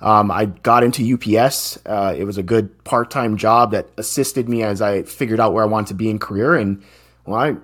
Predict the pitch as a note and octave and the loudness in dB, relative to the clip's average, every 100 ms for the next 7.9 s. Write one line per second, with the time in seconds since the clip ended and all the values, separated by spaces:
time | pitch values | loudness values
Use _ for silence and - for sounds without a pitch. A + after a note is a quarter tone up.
0 | _ - A#2+ B2+ C3 - D#3+ C#3+ G#3 G#2 | _ -2 0 0 -2 2 4 4 2 2
1 | F2 G#2 A2 D3 B2 G#2+ E2+ A#2 A2 G#2 | 0 0 -4 -2 -2 -4 0 2 4 2
2 | B2 C3+ C#3 B2 A#2+ C3 - B2+ B2+ A2+ | 0 -2 -4 -6 -4 -4 -2 -2 -2 -4
3 | G#2+ - F3 F3+ F3 E3+ - G#2 - B2 | -6 0 2 4 2 -4 -10 -8 -4 -2
4 | A#2+ C#3+ E3 E3 D#3+ - _ _ _ _ | 2 2 4 2 -2 -10 _ _ _ _
5 | - C3 B2 B2+ - - D3+ D3 C#3+ D#3 | 4 4 4 2 -4 0 4 4 2 2
6 | C#3+ B2+ G#2 A2+ C#3 D3 D3 B2 B2 B2 | 2 2 2 6 6 6 -2 0 0 -2
7 | - B2 A#2+ A#2+ - G#2+ G#2 G#2 G2 | -2 -2 -2 -4 -8 -10 -6 -6 -8